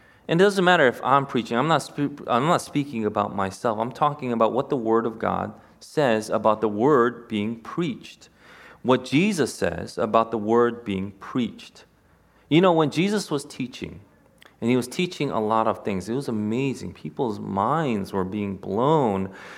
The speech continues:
They had never heard teaching like this before, or someone preach or teach the way Jesus had until He came on the scene.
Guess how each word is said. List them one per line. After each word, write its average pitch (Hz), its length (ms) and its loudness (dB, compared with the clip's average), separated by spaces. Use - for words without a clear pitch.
They 160 100 0
had 165 140 4
never 170 320 4
heard 160 480 2
teaching 135 420 -4
like 107 220 0
this 104 200 -2
before, 104 680 0
or 120 300 4
someone 160 460 2
preach - 480 -2
or 113 80 2
teach - 540 -4
the 127 100 4
way 135 300 4
Jesus 110 480 -4
had 98 540 0
until 110 540 -2
He 160 160 0
came 120 340 0
on 95 220 0
the 107 80 0
scene. 123 600 0